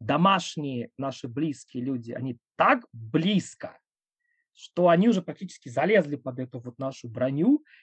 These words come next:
и они уже, то есть, там копошатся, и мы пытаемся их оттуда как-то выгнать.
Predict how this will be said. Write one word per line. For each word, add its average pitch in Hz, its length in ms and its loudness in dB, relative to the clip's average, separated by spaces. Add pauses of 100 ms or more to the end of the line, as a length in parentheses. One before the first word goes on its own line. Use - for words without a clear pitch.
и 120 40 -4
они 175 140 2
уже, 160 140 0
то 160 80 -4
есть, - 140 -18
там 180 160 0
копошатся, - 720 -2
и 147 40 -2
мы 165 120 -4
пытаемся 165 440 -6
их 143 80 -8
оттуда 131 280 -12
как-то - 300 -12
выгнать. 139 600 -6